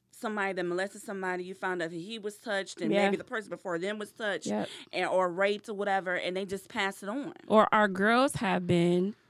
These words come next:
Speaker 2: assaulted at early ages and they feel like this is what they deserve, which I saw a lot of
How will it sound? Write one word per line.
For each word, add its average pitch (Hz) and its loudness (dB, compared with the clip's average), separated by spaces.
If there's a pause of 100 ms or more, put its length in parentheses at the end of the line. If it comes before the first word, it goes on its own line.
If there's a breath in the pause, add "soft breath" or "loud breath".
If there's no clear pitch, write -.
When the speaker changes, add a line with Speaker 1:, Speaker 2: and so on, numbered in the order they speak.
(280 soft breath)
Speaker 2:
assaulted 180 2
at 185 -2
early 185 0
ages 180 2
and 180 0
they 175 0
feel 220 0
like 196 0
this 190 -2
is 180 -2
what 180 2
they 175 0
deserve, 165 2 (360 soft breath)
which 202 6
I 185 4
saw 190 2
a 170 0
lot 180 2
of 170 -2